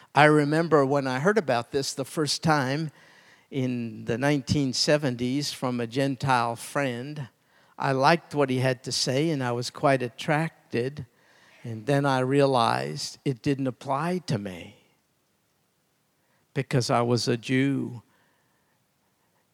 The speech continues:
and what Jesus had to offer was not for Jews. So I was disqualified in my mind on the basis of my ethnicity.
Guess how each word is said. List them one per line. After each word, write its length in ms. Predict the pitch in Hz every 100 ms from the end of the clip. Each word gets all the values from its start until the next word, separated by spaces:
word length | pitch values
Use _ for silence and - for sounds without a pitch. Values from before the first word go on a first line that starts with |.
| _ -
and 140 | 131 123
what 220 | 131 127
Jesus 420 | 135 127 - 120
had 220 | 131 123
to 80 | 139
offer 520 | - 131 131 - 117
was 300 | 117 123 120
not 260 | 139 120 123
for 200 | - 123
Jews. 1040 | 104 104 95 82 113 - - - - - _ _ _ _ _ _ _ _ _ _ _ _ -
So 400 | - - 135 127
I 140 | 123
was 240 | 127 123
disqualified 960 | - 135 - 147 143 170 160 139 117 120
in 160 | 131 131
my 140 | 127
mind 580 | 131 131 156 143 123 123
on 200 | 123 120
the 80 | 120
basis 580 | 131 139 - 131 - 135
of 100 | 113
my 320 | 123 127 135
ethnicity. 1080 | 143 135 - 139 151 - 123 - 131 107